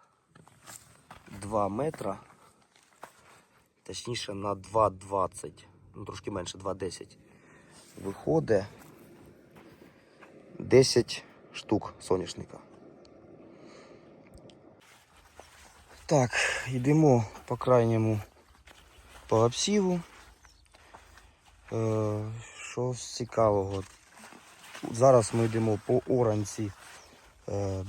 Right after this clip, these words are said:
де глибина була до сорока сантиметрів. Сонях вже по пояс. Е,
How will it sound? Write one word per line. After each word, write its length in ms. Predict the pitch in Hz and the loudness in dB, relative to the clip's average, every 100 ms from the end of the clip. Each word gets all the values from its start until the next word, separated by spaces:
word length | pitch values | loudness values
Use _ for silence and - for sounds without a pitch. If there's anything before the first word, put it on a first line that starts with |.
| 101 | 0
де 320 | 113 110 104 | 4 4 2
глибина 460 | 98 107 113 113 | 0 -2 2 2
була 260 | 104 104 101 | 2 2 0
до 240 | 101 123 | 2 2
сорока 400 | 113 110 110 117 | 2 2 2 0
сантиметрів. 680 | 104 113 104 120 160 156 139 135 - - _ - - - - - - - - - - _ _ _ - _ _ _ | 0 -2 -2 2 0 2 -2 -2 -20 -20 _ -20 -20 -20 -20 -20 -20 -20 -20 -20 -20 _ _ _ -20 _ _ _
Сонях 720 | - - 127 127 107 92 - - - - - - - _ - - - - - - _ - | -8 0 4 4 4 0 -6 -10 -12 -16 -20 -20 -20 _ -20 -20 -20 -20 -20 -20 _ -6
вже 200 | 104 113 | 6 6
по 200 | 110 101 | 8 4
пояс. 600 | - 160 180 160 147 - - - - - - - - - - - | 8 10 10 10 6 -8 -16 -20 -20 -20 -20 -20 -20 -20 -20 -2
Е, 380 | 113 113 113 | 2 4 4